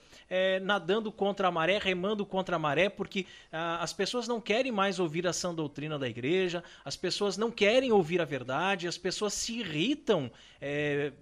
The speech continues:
fortemente com a gente quando a gente vem falar da doutrina, quando vem falar das coisas da igreja, né?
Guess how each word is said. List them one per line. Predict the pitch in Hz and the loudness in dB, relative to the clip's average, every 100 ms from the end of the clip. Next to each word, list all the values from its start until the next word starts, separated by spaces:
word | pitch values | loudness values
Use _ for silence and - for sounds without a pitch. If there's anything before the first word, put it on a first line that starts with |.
| - - | -20 -20
fortemente | - 185 285 - 330 240 339 - 180 123 - - | 0 2 2 -2 -2 0 -2 -2 -4 -4 -10 -16
com | - | -6
a | 160 | -4
gente | 139 180 240 - - - | -2 -6 -6 -12 -20 -8
quando | 190 | -6
a | |
gente | 202 | -2
vem | 214 | -2
falar | 208 226 170 | 0 2 2
da | 190 | 2
doutrina, | 180 180 175 139 180 175 | 2 0 -2 -4 -2 -2
quando | 160 156 | -2 -2
vem | 156 | -2
falar | 156 151 | 0 0
das | 156 156 | 0 -4
coisas | - 151 156 | -4 -8 -4
da | 170 | -4
igreja, | 139 131 180 165 139 | -4 -2 0 -2 -4
né? | 208 | -6